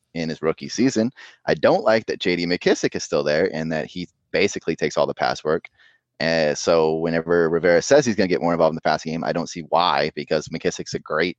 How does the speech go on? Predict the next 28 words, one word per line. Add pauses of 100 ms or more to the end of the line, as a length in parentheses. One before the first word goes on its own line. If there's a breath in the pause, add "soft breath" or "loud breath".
(100)
pass
catching
back. (440 soft breath)
And
then
you
add
in
Curtis
Samuel,
who
also
takes
those
little
gadget
behind
the
line
plays (300 soft breath)
and
makes
big (220)
splash
plays (880)
last
year (460)
to